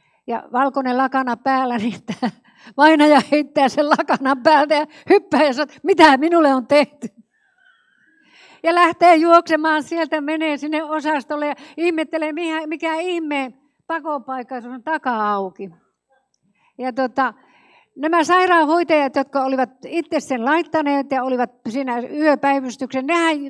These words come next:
säikähti niin kauheasti, meni kaikki sinne lasikoppiin ja panivat oven lukkoon. Tää on tapahtunut Suomessa. No, olen mä nähnyt Markunkin he-, he-, kotona heräävän kuolleesta, oli pitkään jo,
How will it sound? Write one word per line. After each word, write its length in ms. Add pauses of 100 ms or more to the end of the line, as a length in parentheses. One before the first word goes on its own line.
säikähti 500
niin 200
kauheasti, 320
meni 200
kaikki 320
sinne 200
lasikoppiin 760
ja 100
panivat 380 (180)
oven 440
lukkoon. 580 (2000)
Tää 100
on 100
tapahtunut 540
Suomessa. 800 (920)
No, 100
olen 140
mä 160
nähnyt 280
Markunkin 640 (300)
he-, 340
he-, 500 (260)
kotona 380
heräävän 440
kuolleesta, 580
oli 160
pitkään 580
jo, 140